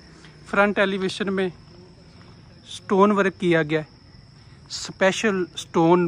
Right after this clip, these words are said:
mostly यहाँ पे वही यूज़ की गई है। और लश green garden area, सीएनसी Varric, stone Varric। Viewers,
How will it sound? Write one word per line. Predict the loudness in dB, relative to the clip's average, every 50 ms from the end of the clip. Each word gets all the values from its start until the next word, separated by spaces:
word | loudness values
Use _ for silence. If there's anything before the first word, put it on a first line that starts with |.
| -2 -4 -2
mostly | -2 -2 -2 0 0 0
यहाँ | 2 2 4 2 2
पे | 0 0
वही | -2 -2 -2
यूज़ | -2 -4 -4 -6 -6
की | -8 -8 -8 -8 -6
गई | -6 -6 -6
है। | -8 -8 -12 -16 -20 _ -20 -20 -20 -20 -20 -20 -20 -20 -20 -20 -20 -20 -20 -18 -12 -10
और | -8 -6 -6 -6 -4 -4 -6 -6 -8 -10 -12 -8
लश | -2 0 2 2 2 0 -4
green | -6 -4 -4 -2 -2 -2
garden | -2 -2 0 -2 -2 -2
area, | -2 -4 -4 -6 -8 -8 -10 -12 -20 -20 -20 -20 -20 -20 -20 -20 -20 -20 -20 -20 -20 -20 -20 -20 -20 -20
सीएनसी | -14 -8 -2 0 0 0 0 -2 -4 -8
Varric, | -6 -4 -4 -4 -6 -6 -8 -10
stone | -12 -10 -8 -6 -6 -4 -4
Varric। | -4 -4 -4 -6 -6 -8 -12 -20 -20 -20 -20 -20 -20 -20 -20 -20 -20 -20 -20 -20 -20 -20 -20 -20 -20 -20 -20 -20 -20 _ -20 -20 -20 -20 -20 -20 -20 -20 -20 -20 -20 -20 -20 -20 -20 -20 -20 -20 -20 -20 -20 -20 -20 -20 _ _ _ _ _ _ _ _ _ _ _ -20 _ _ _ _ _ _ _ _ _ _ _ _ _ _ _ _ -12 -6
Viewers, | 0 2 2 2 2 -2 -10